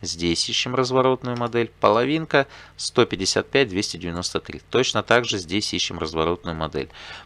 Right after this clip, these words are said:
Плюсом является то, что глобально мы здесь нарисовали, обратите внимание, ложный пробой вот такого формата, в рамках которого у нас нарисовалась даже вот такой ложный пробой меньшего формата.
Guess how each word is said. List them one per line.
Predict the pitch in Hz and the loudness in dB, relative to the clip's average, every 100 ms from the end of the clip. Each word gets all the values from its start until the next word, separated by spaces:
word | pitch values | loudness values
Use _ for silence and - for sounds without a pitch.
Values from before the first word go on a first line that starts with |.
| - | 0
Плюсом | 110 151 - 143 | 4 4 4 0
является | 127 120 110 - | 2 4 4 2
то, | - 110 | -2 -2
что | - 85 | 0 2
глобально | 92 95 117 139 139 | 4 6 8 8 6
мы | 107 95 | 0 -2
здесь | 95 95 | -2 -2
нарисовали, | 90 85 - 90 82 80 | -2 -4 0 4 4 4
обратите | 80 90 - 95 - | 2 0 0 -6 -6
внимание, | 85 82 78 76 78 | -6 -4 -2 -2 0
ложный | 98 110 90 82 | 4 4 2 -4
пробой | - 87 87 87 73 | 0 0 2 0 0
вот | - - | -2 -2
такого | 101 - - 76 78 | 0 0 0 0 0
формата, | - 104 104 113 - 113 - - - - | 0 0 0 -2 -2 -8 -10 -18 -16 -6
в | 82 | 6
рамках | 98 143 - - | 6 6 2 -2
которого | - - 135 143 131 | -2 2 4 6 6
у | 104 | 4
нас | 98 120 - | 4 2 0
нарисовалась | 95 90 - 87 98 120 117 95 | -4 -2 0 4 6 6 6 4
даже | 95 87 80 | 2 2 0
вот | 98 - - _ - | -2 -4 -12 _ 4
такой | 139 - 90 87 92 | 4 4 4 8 8
ложный | 113 127 123 127 | 6 4 4 -2
пробой | - 127 120 127 123 | 2 2 4 4 4
меньшего | 117 127 123 117 - 113 | 4 2 2 2 4 2
формата. | - 113 117 113 113 113 - 110 107 | 4 4 4 4 4 2 4 4 4